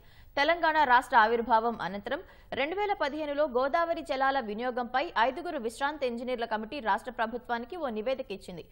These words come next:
విశ్రాంత ఇంజనీర్లు అనంతరాములు, వెంకట్రామారావు, చంద్రమౌళి, శ్యాంప్రసాద్ రెడ్డి, దామోదర్ రెడ్డి ఆ కమిటీలో సభ్యులుగా ఉన్నారు. ఆ నివేదికను ఇటీవల శాసనసభ సమావేశాల్లో ముఖ్యమంత్రి రేవంత్ రెడ్డి ప్రస్తావించారు. మేడిగడ్డ నుంచి గోదావరి జలాల ఎత్తిపోత సబబు కాదని కమిటీ సూచించిందని,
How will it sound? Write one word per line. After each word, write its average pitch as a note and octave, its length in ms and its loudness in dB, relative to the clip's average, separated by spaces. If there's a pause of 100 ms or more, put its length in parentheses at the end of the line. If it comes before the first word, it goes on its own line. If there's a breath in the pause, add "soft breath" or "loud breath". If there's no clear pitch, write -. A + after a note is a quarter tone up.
(280 soft breath)
విశ్రాంత F4+ 460 -6
ఇంజనీర్లు D4 480 -6
అనంతరాములు, A#3 680 -2
వెంకట్రామారావు, G#3+ 880 -2 (120)
చంద్రమౌళి, G#3+ 500 -4
శ్యాంప్రసాద్ G#3 640 -4
రెడ్డి, G#3+ 260 -8
దామోదర్ G#3 420 -2
రెడ్డి A#3 340 -4 (260 soft breath)
ఆ A3+ 80 8
కమిటీలో C4 460 -2
సభ్యులుగా B3+ 520 -2
ఉన్నారు. G#3+ 340 -2 (300 loud breath)
ఆ D4+ 120 4
నివేదికను F4 500 -6
ఇటీవల C#4 440 0
శాసనసభ C#4 540 -4
సమావేశాల్లో B3 680 -4
ముఖ్యమంత్రి B3+ 480 -8
రేవంత్ A#3 340 -4
రెడ్డి A#3+ 200 -6
ప్రస్తావించారు. A3 760 -6 (360 soft breath)
మేడిగడ్డ D#4+ 440 2
నుంచి D#4 300 -6
గోదావరి B3 460 0
జలాల A#3+ 320 0
ఎత్తిపోత A#3 480 -6
సబబు A3 360 -4
కాదని A3+ 340 -2
కమిటీ G#3 340 -8
సూచించిందని, G3+ 680 -10